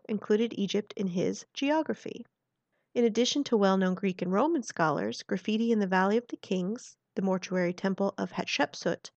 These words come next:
and other monuments throughout Egypt reveal that it was a popular destination for Greek and Roman travelers. Travel to Egypt slowed by the third century C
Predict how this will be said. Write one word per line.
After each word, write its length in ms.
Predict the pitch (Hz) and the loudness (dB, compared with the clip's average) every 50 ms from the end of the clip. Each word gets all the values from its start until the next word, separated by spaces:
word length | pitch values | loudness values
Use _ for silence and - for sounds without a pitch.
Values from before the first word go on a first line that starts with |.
| _ _ - | _ _ -2
and 140 | 254 240 - - | -2 -2 0 0
other 200 | 302 302 320 294 | 0 0 2 2
monuments 520 | 220 190 180 180 180 180 185 185 - - | 2 2 2 0 0 0 -2 -4 -4 -6
throughout 320 | - - 202 196 190 185 - | -4 -2 -2 0 0 -2 -2
Egypt 460 | - 262 262 - - - - - - - - | -4 -4 -2 -2 -2 -4 -4 -6 -12 -10 -6
reveal 460 | 220 208 202 240 262 269 233 196 190 | -6 -4 -2 0 0 2 2 2 0
that 120 | - 196 | 0 -2
it 100 | 202 - | -2 -2
was 140 | - 220 - | -4 -4 -6
a 60 | 226 | -8
popular 420 | - - - 247 247 - 285 285 294 | -6 -4 -2 -4 -2 -2 -2 -2 -2
destination 840 | - - 294 - - - 277 214 185 180 - - 185 180 180 185 - | 0 -2 -4 -4 -6 -4 -2 -2 -2 -2 -2 -2 -2 -2 -2 -2 -2
for 120 | - 202 | -2 -4
Greek 360 | 196 - - 185 175 165 - - | -2 -2 -2 -4 -4 -4 -6 -6
and 160 | - 196 190 | -4 -2 -2
Roman 260 | 185 160 135 170 180 | 0 -2 -2 -2 -4
travelers. 760 | 190 - - 254 269 269 247 190 - - - - - - - - _ _ _ _ _ _ _ _ _ _ _ - | -4 -4 -2 0 0 0 0 -2 -2 -4 -8 -10 -10 -12 -12 -16 _ _ _ _ _ _ _ _ _ _ _ -4
Travel 360 | - - 262 269 269 277 240 | 2 4 6 6 6 6 4
to 140 | - - - | 2 0 0
Egypt 320 | 208 202 185 - - - | 0 0 0 0 -2 -4
slowed 560 | - - - 285 330 294 214 196 202 202 - - | -6 -2 2 4 6 6 6 6 4 2 0 -2
by 140 | - 208 196 | -2 0 0
the 100 | 202 196 | 0 -2
third 340 | - - 214 208 208 190 - | -2 0 2 2 2 2 0
century 520 | - - 226 262 262 - - 190 190 196 | -2 0 0 0 0 0 0 0 0 0
C 260 | - - - 208 196 | -2 -4 -4 -4 -4